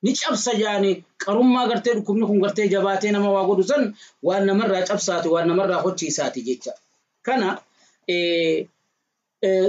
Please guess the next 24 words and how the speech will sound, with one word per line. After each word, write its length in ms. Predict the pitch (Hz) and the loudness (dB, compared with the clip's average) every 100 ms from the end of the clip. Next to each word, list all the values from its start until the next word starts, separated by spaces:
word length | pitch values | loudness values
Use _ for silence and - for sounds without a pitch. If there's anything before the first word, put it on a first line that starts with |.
| 185 | 2
ni 160 | 262 | 2
sirreessiti 560 | 269 320 254 240 202 208 | 0 0 2 0 0 -2
jechuu 280 | 226 240 220 | -2 0 0
dawumatti 420 | 202 202 240 214 | 2 2 2 0
godhaniihu, 540 | 208 240 240 247 247 320 - - _ _ _ - | 0 2 2 2 2 2 -2 -12 _ _ _ 0
eh, 480 | 180 180 175 175 - _ - | 2 4 4 0 -4 _ -10
akka 200 | 180 196 | -4 0
umaa 200 | 196 202 | 2 2
naman 240 | 185 185 | 2 2
goone 260 | 165 170 156 | 2 2 2
gooti. 300 | 135 120 - - - - - - _ _ _ _ _ _ _ - | 0 -2 -6 -10 -12 -16 -20 -20 _ _ _ _ _ _ _ -8
Akka 220 | 160 196 | -6 -4
kana 220 | 196 170 | -2 -2
dalagaa 420 | 143 202 247 269 | 0 0 0 0
jabeessumaan 640 | 240 240 269 262 247 240 233 | 0 2 0 0 0 2 2
wajji 180 | 285 247 | 2 0
akka 140 | 247 | 2
umaa 200 | 214 220 | 2 2
inni 120 | 214 | 2
naman 260 | 214 202 196 | 2 2 2
goone 220 | 175 180 | 2 2
gooti 280 | 143 147 139 | 0 -2 -4
jechuu. 320 | 139 131 131 | -6 -6 -6
Moo 400 | 175 226 220 160 | -2 0 2 0